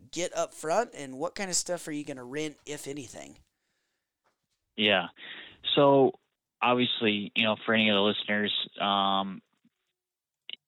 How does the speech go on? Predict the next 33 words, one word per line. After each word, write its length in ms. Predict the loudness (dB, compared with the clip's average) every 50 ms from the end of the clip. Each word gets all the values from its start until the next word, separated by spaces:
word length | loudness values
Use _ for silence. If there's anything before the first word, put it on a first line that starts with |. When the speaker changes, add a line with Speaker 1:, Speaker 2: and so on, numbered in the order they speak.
| _ _ _ _ _ -4
Speaker 2:
you 160 | 0 0 2
know, 100 | 4 4
it, 160 | 4 4 2 2
it, 180 | 0 -2 -2 -4 -8 -14 -14 -16 -18 -16 -6 0 2
Sony 300 | 4 4 4 4 4 2
has 80 | 2
been 200 | 2 2 2 2
the 100 | 2 -2
top 440 | -2 -2 0 2 2 2 0 -2 -2
dog 400 | 0 2 2 2 2 0 -2 -6 -10 -12 -6 -2
for 340 | -2 -2 -2 -2 -4 -8 _ _ -20 _ _ _ _ _ _ _ _ _ 0
a 60 | 2
long 340 | 4 6 6 6 4 4 2
time 320 | 0 0 0 0 0 0
now 240 | 0 0 0 0 -2 _ 2
in 340 | 4 6 6 6 4 0 -4 -6
the 160 | -6 -6 -2
video, 580 | 0 2 2 4 4 4 4 2 2 -2 -4 -10 -20 _ _ _ _ _ _ -4
you 80 | -2 -2
know, 180 | -2 -2 -4 _ _ -20 -20 _ _ _ _ -6
um, 320 | -2 0 0 0 -2 -4 -8 _ -20 -20 _ -2
world, 400 | 2 4 6 6 6 4 2 0 -2
I 80 | 0
guess 140 | 0 0 -2 -2 -6
you 60 | -8
could 120 | -8 -8 -6 -6
say, 180 | -4 -4 -4 -2
especially 320 | 2 2 4 4 4 0 0
in 60 | 0
the 60 | 0
outdoor 320 | 0 0 0 -4 -6 -6
industry. 420 | -6 -8 -8 -8 -8 -8 -10 -12 -12 -16 -16 -14 -16 -16 -16 _ -4 -2
Canon 260 | 0 0 0 -2